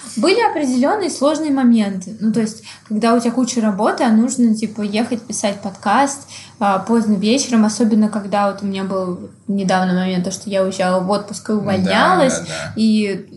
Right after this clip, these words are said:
Speaker 2: Но, тем не
Speaker 1: поступала
Speaker 2: менее,
Speaker 1: на
Speaker 2: находила
Speaker 1: новую... Да.
Speaker 2: время, и мы говорили про феминизм, чёрт
Speaker 1: Да,
Speaker 2: подери.
Speaker 1: блин, это
Speaker 2: Это
Speaker 1: было
Speaker 2: было сложно.
Speaker 1: Ребята, девочки, мальчики, это было тяжело. <laughs> Ну, то есть,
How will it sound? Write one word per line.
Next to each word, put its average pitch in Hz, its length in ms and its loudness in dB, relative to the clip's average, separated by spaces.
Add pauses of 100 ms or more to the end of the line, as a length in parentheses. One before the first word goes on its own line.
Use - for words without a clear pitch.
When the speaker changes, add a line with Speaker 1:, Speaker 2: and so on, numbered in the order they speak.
(160)
Speaker 2:
Но, 226 60 -6
тем - 20 -4
не 202 60 0
Speaker 1:
поступала 214 380 0
Speaker 2:
менее, - 200 2
Speaker 1:
на 208 80 2
Speaker 2:
находила 135 300 2
Speaker 1:
новую... 101 340 0
Да. 98 260 0
Speaker 2:
время, 131 420 -2 (300)
и 101 100 -8
мы 107 140 0
говорили 117 440 2
про 120 140 -2
феминизм, 120 680 0
чёрт 233 140 4
Speaker 1:
Да, 254 260 4
Speaker 2:
подери. - 200 2
Speaker 1:
блин, 277 460 0
это - 200 -6
Speaker 2:
Это - 100 -6
Speaker 1:
было 135 100 2
Speaker 2:
было 131 100 2
сложно. 131 580 2
Speaker 1:
Ребята, 233 760 -4
девочки, 226 760 -6
мальчики, 233 640 -2
это 262 260 2
было 254 240 2
тяжело. 277 420 2
<laughs> - 720 -4
Ну, 349 100 0
то 370 80 2
есть, 359 140 0